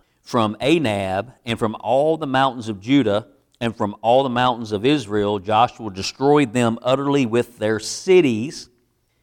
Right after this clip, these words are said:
There was none of the Anakims left in the land of the children of Israel,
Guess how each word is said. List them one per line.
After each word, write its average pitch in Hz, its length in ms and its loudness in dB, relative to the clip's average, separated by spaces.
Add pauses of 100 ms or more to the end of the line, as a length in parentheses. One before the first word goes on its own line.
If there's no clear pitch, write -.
(280)
There 131 380 4
was 127 380 0
none 156 460 2
of 135 320 0
the 131 260 0
Anakims 127 680 -2 (120)
left 147 520 2
in 131 180 -2
the 113 100 2
land 127 540 2
of 110 160 -6
the 107 80 -4
children 120 440 -2
of 104 140 -6
Israel, 113 600 2